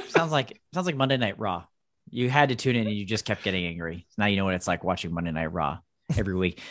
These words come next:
Chris, let me ask you, maybe this is an award we should have a-, have your wife given out. What would she have given this award to? Do you know what was her go-to show this year? 'Cause I know she's not sitting there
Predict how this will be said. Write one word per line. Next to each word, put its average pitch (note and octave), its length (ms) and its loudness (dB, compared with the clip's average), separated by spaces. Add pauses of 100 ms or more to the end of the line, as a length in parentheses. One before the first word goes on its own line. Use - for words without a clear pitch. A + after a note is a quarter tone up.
Chris, A#3 240 8
let A#3+ 100 10
me A3+ 120 12
ask G#3 220 8
you, F3 40 8
maybe F#3 220 10
this G#3+ 160 6
is G3 100 4
an F3+ 80 8
award E3 220 4
we D#3+ 60 4
should D#3+ 120 2
have C#3+ 100 2
a-, C#3+ 220 4 (100)
have C#3+ 280 -2
your B2 120 4
wife A#2+ 440 4
given G#2+ 260 0
out. F#2 240 -2
What D3 300 4
would G#3+ 180 6
she F3+ 440 4
have A#2+ 280 0
given A#2+ 260 0
this A2 200 -2
award G#2+ 220 -2
to? F2+ 100 -8
Do F#2+ 120 -4
you E3 140 6
know D#3+ 220 8
what A#2+ 220 4
was D3 160 0
her C3 160 -2
go-to G#2+ 560 0
show F2+ 500 0 (340)
this G#2+ 160 0
year? A2 100 4
'Cause B2 140 2
I F3+ 120 10
know G3 200 12
she's G3 220 4
not F#3 180 6
sitting D3+ 400 -2
there A#2 380 2